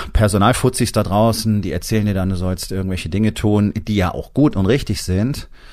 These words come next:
die, ähm, in großen Unternehmen bei sehr bekannten, sehr guten Leadern sehr gut funktionieren, wie zum Beispiel der Tipp von Reed Hastings. Da muss sich jede Führungskraft jedes Jahr fragen, ob sie diese Person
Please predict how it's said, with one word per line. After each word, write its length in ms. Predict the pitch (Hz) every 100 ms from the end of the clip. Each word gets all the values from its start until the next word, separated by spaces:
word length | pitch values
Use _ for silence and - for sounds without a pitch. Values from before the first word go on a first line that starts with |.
| - - -
die, 580 | 85 101 95 92 - -
ähm, 400 | 90 87 85 76 -
in 240 | 104 92 80 - - - - - - - - - - - - -
großen 340 | - 117 -
Unternehmen 500 | 120 113 110 107 104 - - 98
bei 320 | - 87 95
sehr 180 | 95 92
bekannten, 680 | 87 - - 127 117 120
sehr 240 | 85 92 87
guten 280 | 113 123 107
Leadern 480 | 90 104 95 95
sehr 160 | 85 90
gut 220 | 90 90
funktionieren, 580 | - 87 - 90 104 104
wie 80 | 92
zum 160 | -
Beispiel 200 | 90 -
der 120 | 82 80
Tipp 220 | - -
von 120 | 87
Reed 200 | 87 -
Hastings. 560 | 113 110 113 107 104 - - - - -
Da 80 | 92
muss 180 | 98
sich 160 | 87 -
jede 160 | 107 107
Führungskraft 680 | 104 98 87 - 87 -
jedes 380 | 76 104 - -
Jahr 180 | 92 87
fragen, 360 | - 85 90 85
ob 120 | -
sie 100 | 80
diese 220 | 87 90
Person 580 | - 85 87 82 87